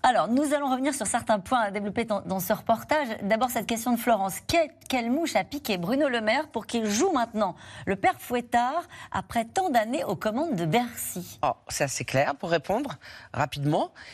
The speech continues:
Speaker 2: Il envisage de se présenter en deux mille vingt-sept. Il a plein de concurrents, dont Édouard Philippe. Et pour redresser son image,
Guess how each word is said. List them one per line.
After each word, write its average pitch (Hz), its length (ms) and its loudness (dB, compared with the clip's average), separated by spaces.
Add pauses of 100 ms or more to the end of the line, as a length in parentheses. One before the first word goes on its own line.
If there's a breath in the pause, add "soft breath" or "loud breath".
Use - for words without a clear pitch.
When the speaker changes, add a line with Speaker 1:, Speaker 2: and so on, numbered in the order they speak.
(320 loud breath)
Speaker 2:
Il 175 180 2
envisage 165 440 0
de 151 40 -2
se 135 80 -2
présenter 139 380 0
en 127 60 2
deux 127 80 0
mille 123 160 0
vingt-sept. 131 420 0
Il 175 80 2
a 135 80 2
plein 180 160 0
de - 80 -8
concurrents, 135 480 0
dont 160 160 0
Édouard 143 240 0
Philippe. 175 400 -4 (480 loud breath)
Et 147 60 2
pour 147 260 -2
redresser 170 460 2
son 143 180 0
image, 135 420 2